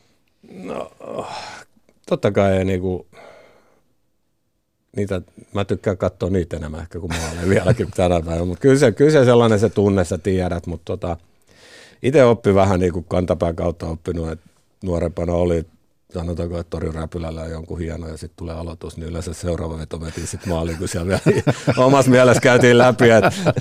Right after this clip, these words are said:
että mitäs kaikkea, mitäköhän lehdet kirjoittaa huomenna ja pyöriköhän tää kuinka kauan highlighteissa. Ja seuraava tilanne tulikin vähän nopeammin, mutta tota,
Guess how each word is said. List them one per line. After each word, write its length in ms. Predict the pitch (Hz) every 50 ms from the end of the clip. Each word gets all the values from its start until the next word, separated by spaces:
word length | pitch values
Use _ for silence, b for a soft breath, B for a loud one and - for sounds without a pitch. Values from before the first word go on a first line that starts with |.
| B B B
että 260 | 123 - - 110 113
mitäs 300 | 113 120 127 123 117 -
kaikkea, 400 | - - 113 113 110 - - 107
mitäköhän 480 | 104 117 120 135 127 110 120 107 110 107
lehdet 320 | 107 104 110 107 98 -
kirjoittaa 440 | - 117 101 104 101 - - 110 104 107
huomenna 320 | 107 104 104 98 98 98
ja 160 | 95 92 92 98 101 - -
pyöriköhän 480 | 135 127 120 117 104 92 107 101 104
tää 140 | - 104 98
kuinka 340 | 87 - 113 110 101 110 104
kauan 240 | - 98 92 92 87
highlighteissa. 580 | 101 101 92 92 95 95 101 - - - 151
Ja 60 | 117 98
seuraava 360 | - 113 107 110 110 104 110
tilanne 320 | 113 107 104 101 98 -
tulikin 360 | - - 113 101 101 90 98
vähän 200 | 92 90 95 92
nopeammin, 500 | 90 92 90 - 101 90 87 87 87 85
mutta 280 | 82 90 85 - 90 85
tota, 160 | 82 95 90